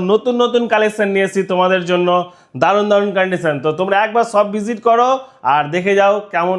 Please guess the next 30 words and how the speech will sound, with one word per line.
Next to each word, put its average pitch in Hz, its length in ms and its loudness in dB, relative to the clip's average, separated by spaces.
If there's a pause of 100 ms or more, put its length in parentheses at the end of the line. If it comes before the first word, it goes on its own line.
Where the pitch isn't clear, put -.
(140)
স্টক 165 300 0
আছে 165 220 -2
আমাদের 180 360 0
কাছে, 190 220 0 (460)
আর 147 100 4
ভালো 160 320 0
ভালো 175 160 2 (140)
অফার 170 260 0 (340)
পেয়ে 170 200 2
যাবে 165 180 2
তুমি 160 280 -4
আমাদের 151 240 -2
কাছে। 131 160 -2
আজকে 170 280 0 (120)
তোমাদেরকে 208 440 2
যে 214 40 2
নতুন 196 360 0
নতুন 196 220 -2
স্টকগুলো 196 440 0
এসেছে 190 300 -4 (100)
সেগুলো 180 240 0
তোমাদেরকে 180 340 0
একবার 170 260 0 (100)
দেখাই। 151 240 0 (440)
এটা 147 180 0
হচ্ছে 196 260 0
এফ 190 100 0 (120)
টোয়েন্টি 202 400 2
নাইন, 180 260 2 (180)
মাত্র 185 260 -4